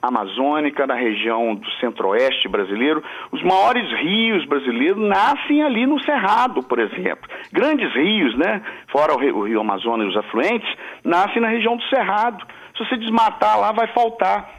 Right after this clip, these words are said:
O, a seca histórica da, da, do Pantanal é reflexo de desmatamento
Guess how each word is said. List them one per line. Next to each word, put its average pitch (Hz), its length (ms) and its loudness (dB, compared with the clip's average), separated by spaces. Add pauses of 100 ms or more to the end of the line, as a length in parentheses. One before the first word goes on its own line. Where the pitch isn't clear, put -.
(460)
O, 247 220 0 (140)
a - 320 0
seca 262 320 2
histórica 185 640 2
da, 147 340 4
da, 117 500 0
do 101 120 -2
Pantanal 135 840 2 (320)
é 233 220 2
reflexo 202 640 0
de 185 60 -8
desmatamento 190 840 -2